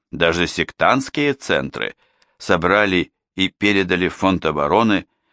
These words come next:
свыше трёх миллионов рублей и большое количество вещей для Красной Армии. Значительная патриотическая работа проводилась через Центральное духовное управление мусульман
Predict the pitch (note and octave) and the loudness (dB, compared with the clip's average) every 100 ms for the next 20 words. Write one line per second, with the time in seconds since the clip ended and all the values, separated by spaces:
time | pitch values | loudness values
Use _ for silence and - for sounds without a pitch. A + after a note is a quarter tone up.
0 | _ - B2 C3 B2 A2 G2+ A#2 A#2 G#2+ | _ -4 -2 0 0 -2 0 0 0 -2
1 | G2 G2+ G#2 F#2 - E2 D2 B1 G#2 A#2 | 2 2 2 -2 -4 -8 -6 -2 -2 -4
2 | _ _ _ _ - D#2+ F2 E2 - D#3+ | _ _ _ _ -8 -2 0 0 0 0
3 | D#3+ A#2 C3 B2 B2 A2 A2 F#2+ F2+ - | 0 -2 -2 -4 -6 -2 0 0 -4 -4
4 | G2+ G#2 F2 F2+ F2 D#2+ D#2+ - D2+ A1+ | 0 0 0 -2 0 0 -2 -2 -4 -4
5 | G#1 A1 - _ _ _ _ _ _ _ | -6 -10 -14 _ _ _ _ _ _ _
6 | - F#2 G#2+ - E3+ F3 D#3+ C#3+ B2 G2 | -6 0 0 0 -2 0 2 2 0 -2
7 | F2+ E2+ E2+ F#2+ D2 - - G1+ G1+ G1+ | -2 -4 -2 -4 -6 -8 -8 -6 -6 -4
8 | C3 - - _ _ - - - G#2+ A#2 | -4 -4 -8 _ _ -20 -14 -2 2 4
9 | C3+ G3+ F#3 E3 - - C3 B2+ - - | 4 2 0 -2 -8 -2 -2 -2 -4 0
10 | G#2+ F#2 B2+ D3 D3+ D3+ C#3+ G#2+ G2+ A#2+ | 0 2 2 2 2 0 0 -4 -2 -2
11 | C3 C#3+ C3+ - A#2+ G#2+ C3+ C#3 C#3 C3+ | 0 0 0 0 -2 0 2 2 2 2
12 | C#3 - D3 A#2 F2+ F2+ F#2+ | 0 -2 0 2 4 4 2